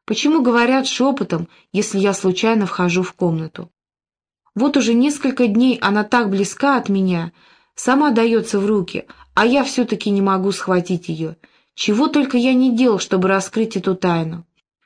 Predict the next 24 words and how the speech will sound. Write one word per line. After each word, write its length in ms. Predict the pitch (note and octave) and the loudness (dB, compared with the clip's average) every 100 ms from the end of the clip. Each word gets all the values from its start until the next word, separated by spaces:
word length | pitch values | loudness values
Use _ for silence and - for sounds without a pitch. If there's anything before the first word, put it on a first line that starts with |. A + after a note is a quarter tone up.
| _ - | _ -4
Я 160 | G3+ B3 | 0 0
стащил 440 | B3 A#3 B3 B3+ | 0 -2 0 0
книги 340 | A#3 B3 G#3 | 2 0 2
у 100 | G#3 | 0
папы 400 | F#3 A3 A#3+ G#3 | 2 2 2 0
из 220 | E3 F3+ - | -4 -6 -6
письменного 540 | A3 A3+ G#3+ F#3 F3+ | -6 -2 0 0 0
стола, 560 | F3+ F3 E3+ F#3 G3 - - - - _ | -2 -2 0 0 -2 -8 -20 -20 -20 _
я 200 | F#3 B3+ | 0 0
читал 360 | C4+ B3 C4+ C4+ | 0 0 0 2
про 160 | B3 A3+ | 0 -2
все 260 | - C4 | 0 0
эти 160 | B3+ A3+ | 2 0
удивительные 680 | G3+ G3+ A#3 A3+ G#3 G3 F#3 | 0 0 -2 0 0 2 2
вещи, 420 | A3+ C4 - - | 0 0 -2 -6
но 120 | F3 | -2
ничего 400 | F#3 F#3 - F#3 | 0 0 0 0
не 160 | G#3 G3+ | 2 -2
понял. 420 | - F3 E3 E3+ _ _ _ - - - - | -2 -4 -4 -8 _ _ _ -20 -20 -16 -2
Должно 400 | G#3+ C4+ C#4+ E4+ | 2 2 2 2
быть, 180 | C#4+ | 0
есть 220 | B3+ D4 - | 0 -2 0
какая-то 460 | A#3 B3 C4+ C4 | -2 0 0 -2
печать, 560 | A3 G3+ - D4 C4+ | -2 -4 0 0 0